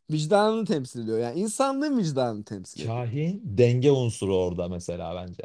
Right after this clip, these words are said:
Speaker 1: İşte, evet,
Speaker 2: Ama
Speaker 1: işte vicdan
Speaker 2: bir
Speaker 1: zaten denge unsuru.
Speaker 2: Evet, evet işte. Yani bu noktada sen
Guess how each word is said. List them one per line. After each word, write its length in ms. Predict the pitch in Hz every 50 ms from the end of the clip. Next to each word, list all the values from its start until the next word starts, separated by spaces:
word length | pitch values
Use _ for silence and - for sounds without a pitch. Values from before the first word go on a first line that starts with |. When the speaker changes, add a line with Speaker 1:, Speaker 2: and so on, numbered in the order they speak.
| - _ _
Speaker 1:
İşte, 260 | - - - - -
evet, 220 | 123 160 226 262 269
Speaker 2:
Ama 140 | 302 - 143
Speaker 1:
işte 240 | - 190 - - 147
vicdan 400 | 147 147 151 147 175 196 247 240
Speaker 2:
bir 0 |
Speaker 1:
zaten 360 | 220 190 160 - 151 135 123
denge 300 | 127 123 120 113 107 107
unsuru. 300 | 101 104 101 - - -
Speaker 2:
Evet, 340 | 104 104 104 95 80 - - _ _ _ _ - - _
evet 260 | - 101 104 95 85
işte. 320 | - - - - 92 87 -
Yani 380 | - 104 104 107 107 107 101 98 - _ _ _ _ _ _ -
bu 180 | 117 147 165
noktada 560 | 165 160 151 151 - 156 147 185 190 - - _
sen 360 | - - - 151 139 139 135